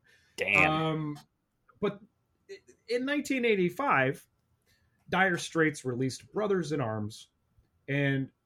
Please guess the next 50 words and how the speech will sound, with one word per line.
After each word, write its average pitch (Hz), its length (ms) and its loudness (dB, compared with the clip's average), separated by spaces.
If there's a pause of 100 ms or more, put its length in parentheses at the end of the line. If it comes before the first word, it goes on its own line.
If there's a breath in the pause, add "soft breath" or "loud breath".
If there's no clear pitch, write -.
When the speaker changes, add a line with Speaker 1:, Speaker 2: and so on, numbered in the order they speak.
(140)
Speaker 2:
it 175 180 -2
was, 156 200 0
like, 156 340 -2 (120)
being 180 460 2
recorded, 139 600 0
it, 135 120 -6
like, 147 100 -4
it 160 120 -6
was 151 200 -8 (160)
recorded 202 380 -2
on 143 80 0
state-of-the-art 147 680 -2
gear. 104 300 -8
It 160 180 -6
kinda 185 220 0
became 151 380 0
what 131 200 -4
you 123 140 -8
would 123 140 -8
call, 113 260 -2
like, 107 160 -4
a 98 60 -8
killer 120 460 -4
app 110 220 -6 (220)
f-, - 80 -20 (200)
for 117 140 -16
C 120 200 -10
D 120 160 -4
players. - 420 -20 (640)
Speaker 1:
Yeah. 120 200 -4
Speaker 2:
They, 135 80 -4
they, 143 300 -2 (120)
like, 156 160 -2
C 196 120 -10
D - 140 -18
players 151 180 2
just - 160 -8
took - 260 0
off 131 220 -2
after 95 260 -12
that - 200 -14
because, 190 240 6
like, 208 140 4
their 233 240 2
audiophiles 160 680 4
were 123 120 -4
starting 165 440 0
to 139 100 -4
really 120 520 -2 (400)
happen. 92 400 -12